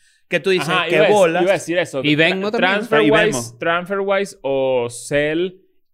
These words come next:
Speaker 2: eh, eh, co-, ¿dónde quedan ubicados ellos? Como, como bancos también.
Speaker 3: No,
Speaker 2: O sea,
Speaker 1: Pero creo que es un
Speaker 3: TransferWise no.
Speaker 1: servicio.
Speaker 2: No, yo sé que son cada uno, pero
Speaker 3: Y bueno, la gente que
Speaker 2: pero
Speaker 3: envía
Speaker 2: lo
Speaker 3: remesas lo sabrá. TransferWise es la que yo he usado para de repente para mandar plata de Estados Unidos para México y al revés.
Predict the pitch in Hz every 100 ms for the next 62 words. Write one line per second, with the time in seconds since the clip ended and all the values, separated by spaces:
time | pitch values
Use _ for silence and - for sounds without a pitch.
0 | _ - 135 127 123 127 _ 139 - -
1 | 160 147 151 165 165 190 175 185 156 -
2 | 139 139 127 113 104 - 120 123 123 117
3 | 135 131 175 220 143 98 95 - 123 147
4 | 143 143 175 180 196 220 202 170 160 185
5 | 190 196 180 175 - 113 101 - 143 165
6 | 175 165 170 165 151 156 110 92 - 135
7 | 170 208 202 180 170 147 143 185 220 180
8 | 165 220 214 - 139 180 175 160 156 202
9 | 208 - 139 156 170 143 135 143 151 -
10 | 156 165 170 160 135 135 143 160 147 131
11 | 127 127 143 151 151 - 143 147 143 143
12 | 139 151 156 147 123 120 139 151 -